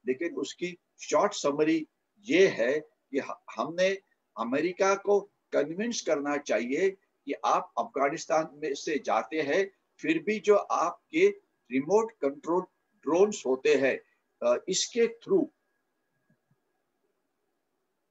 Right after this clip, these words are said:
जो अफगानिस्तान की फिलहाल की जो army है, उनको आप जरूर, अ, जरूर मदद करो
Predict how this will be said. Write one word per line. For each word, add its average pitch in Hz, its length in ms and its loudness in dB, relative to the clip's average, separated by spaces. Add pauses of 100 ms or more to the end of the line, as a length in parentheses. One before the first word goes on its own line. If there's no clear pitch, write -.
(200)
जो 147 100 0
अफगानिस्तान 165 920 0
की 208 300 -6 (880)
फिलहाल 170 320 4
की 202 200 -2
जो 190 300 2 (200)
army 139 420 0
है, 131 320 2 (260)
उनको 208 360 2
आप 180 480 0 (280)
जरूर, 190 460 4 (580)
अ, 127 160 0
जरूर 170 500 2
मदद 135 340 2
करो 214 480 2